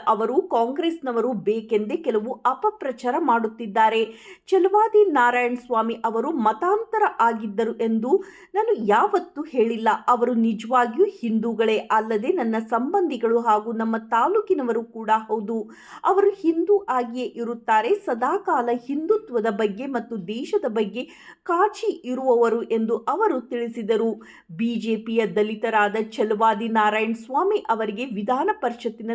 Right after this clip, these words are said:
ಸದಸ್ಯತ್ವವನ್ನು ನೀಡಿ ವಿರೋಧ ಪಕ್ಷದ ನಾಯಕರ ಸ್ಥಾನವನ್ನ ನೀಡಿದೆ. ಹಾಗಾಗಿ ಕಾಂಗ್ರೆಸ್ನವರು ಛಲವಾದಿ ನಾರಾಯಣ ಸ್ವಾಮಿ ಅವರು ಮಾಡುತ್ತಿರುವ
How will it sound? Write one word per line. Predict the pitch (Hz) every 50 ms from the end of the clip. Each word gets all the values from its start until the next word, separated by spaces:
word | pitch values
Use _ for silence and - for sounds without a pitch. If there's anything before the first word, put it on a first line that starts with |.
| 233 240
ಸದಸ್ಯತ್ವವನ್ನು | 226 208 220 226 220 220 240 226 226 - - 220 220 220 226 226 220 226 226
ನೀಡಿ | 220 220 220 220 214 254 339 330 - - - - - -
ವಿರೋಧ | 254 349 339 392 427 440 427 440 440 -
ಪಕ್ಷದ | 285 277 - - - 226 240 233
ನಾಯಕರ | 233 220 214 214 214 214 208 220 220 226
ಸ್ಥಾನವನ್ನ | 226 226 - - 208 214 214 220 214 220 269 330 294 240
ನೀಡಿದೆ. | 240 226 226 226 202 214 185 220 220 226 220 - - - - _
ಹಾಗಾಗಿ | - 381 427 466 440 480 392 349 - 294 302 359
ಕಾಂಗ್ರೆಸ್ನವರು | 339 - 262 262 277 285 370 403 381 392 - 285 262 240 240 285 330
ಛಲವಾದಿ | - - 311 254 247 233 233 233 233 240 247
ನಾರಾಯಣ | 226 233 240 240 269 339 440 440 415 403 392 - -
ಸ್ವಾಮಿ | 285 254 233 233 240 240 240 233
ಅವರು | 233 233 226 233
ಮಾಡುತ್ತಿರುವ | 233 226 226 220 220 226 220 - - 240 226 214 240